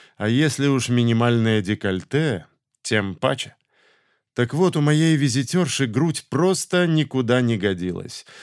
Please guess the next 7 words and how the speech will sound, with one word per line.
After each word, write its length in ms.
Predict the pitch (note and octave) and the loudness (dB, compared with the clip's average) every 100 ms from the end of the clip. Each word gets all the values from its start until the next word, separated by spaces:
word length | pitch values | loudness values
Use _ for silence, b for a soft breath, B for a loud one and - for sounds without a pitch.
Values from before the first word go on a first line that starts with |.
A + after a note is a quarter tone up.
| B B | B B
Два 340 | A2+ D3+ E3+ | 0 4 4
далеко 400 | D3 D3+ D3+ E3+ | 4 2 0 0
расположенных 800 | D#3 - D3+ D#3+ D3 C3 B2+ A#2 | -2 0 0 2 2 2 0 0
друг 260 | C3 C3 C3+ | 0 0 0
от 160 | B2 | 2
друга 340 | C3 C#3+ B2 C3+ | 2 4 2 0
отростка, 800 | C#3+ C3 F3+ E3 - - F2+ | -2 0 0 0 -4 -8 -8